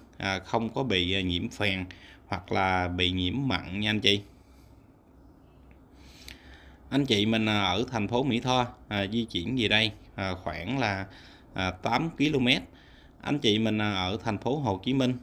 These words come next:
di chuyển về đây á, à, khoảng là sáu mươi lăm ki-lô-mét là anh chị mình tới thửa đất này nha. À, trên đất mình thì, à, hiện gia chủ á, à, đang trồng mít nha anh chị. À, mít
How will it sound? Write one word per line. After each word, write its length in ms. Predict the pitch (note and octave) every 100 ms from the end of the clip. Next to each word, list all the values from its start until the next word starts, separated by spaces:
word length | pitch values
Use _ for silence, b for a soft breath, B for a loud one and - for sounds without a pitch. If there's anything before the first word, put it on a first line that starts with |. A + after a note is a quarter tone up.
| - -
di 200 | A#2 A#2+
chuyển 320 | B2 F#2 B2
về 100 | B2
đây 240 | G2 A2 A#2
á, 80 | D3 - B B B
à, 180 | G#2 G2+
khoảng 420 | F#2+ E2+ F2 A#2+
là 320 | C3+ G#2 F#2+ F#2 -
sáu 360 | - - A#2+ C#3+
mươi 200 | D3+ A#2+
lăm 200 | A#2 A2
ki-lô-mét 460 | C3 C#3 A#2+ C#3+ - - - -
là 80 |
anh 120 | G2 G2
chị 180 | F#2
mình 200 | F#2+ F#2
tới 200 | F2 A#2
thửa 100 | C3
đất 160 | A2+ C#3
này 100 | A2
nha. 220 | F#3+ A3 - B B B B B B
À, 160 | A#2 A2
trên 220 | G#2+ B2+
đất 180 | D#3+ -
mình 240 | G#2+ G2+
thì, 200 | G2+ G2+
à, 160 | G2 G2
hiện 220 | G2 F#2
gia 100 | A2
chủ 360 | A2+ - E2 B2
á, 80 | E3 - -
à, 220 | G2 F#2+
đang 260 | A2 G#2
trồng 240 | G#2 F#2 F2+
mít 100 | E3 -
nha 100 | A#2
anh 100 | G#2+
chị. 200 | G2+ G2+ - - - B B B
À, 160 | - G2
mít 140 | A2+